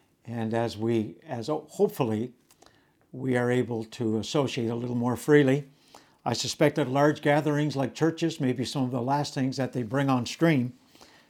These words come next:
but we are certainly looking forward to the day when we not only do this, but we're able to associate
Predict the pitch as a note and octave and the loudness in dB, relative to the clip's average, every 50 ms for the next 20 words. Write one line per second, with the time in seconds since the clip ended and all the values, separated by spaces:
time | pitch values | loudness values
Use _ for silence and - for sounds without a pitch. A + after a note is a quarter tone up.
0 | _ _ _ _ _ - D3 C#3 C3 C#3 D3 C#3 A2+ - - E3 D3 B2+ C3 B2 | _ _ _ _ _ -6 -4 -2 0 2 2 2 2 2 0 0 2 2 0 0
1 | B2 B2 A#2+ - G#2 G2 - C#3 C3 B2+ B2 A2+ G#2+ - - C#3 C3+ C3 B2 A#2 | 0 -2 -4 -6 -10 -6 -2 -2 0 0 0 -2 -4 -6 -6 -2 -2 -2 -2 -2
2 | - B2 A2+ G#2+ B2+ B2+ B2+ C3 B2 A#2 B2+ B2 B2 B2+ C3 C3+ C3 B2 B2+ C3+ | -4 -6 -4 0 2 2 2 2 0 0 -2 -2 0 0 0 0 0 0 0 0
3 | C#3 C#3+ D3 D3 C#3+ C#3 C3+ A#2+ C3 C#3 C3+ B2+ D#3+ G3 E3+ - - - - - | 0 0 0 0 0 0 -2 0 2 2 4 4 4 4 4 2 -2 -8 -10 -12
4 | _ _ _ _ _ _ _ _ _ _ _ _ _ _ _ - C#3+ - - C#3+ | _ _ _ _ _ _ _ _ _ _ _ _ _ _ _ -10 -10 -6 -4 -2
5 | A#2+ C3 B2+ A2 A#2 A2+ - - B2+ A#2 G#2 G2 - - C3+ A#2 - - B2 A#2 | 0 0 0 0 -2 -6 -6 -6 -6 -6 -4 -4 -2 -2 -2 -2 -2 -4 -4 -4
6 | A2 - | -4 -4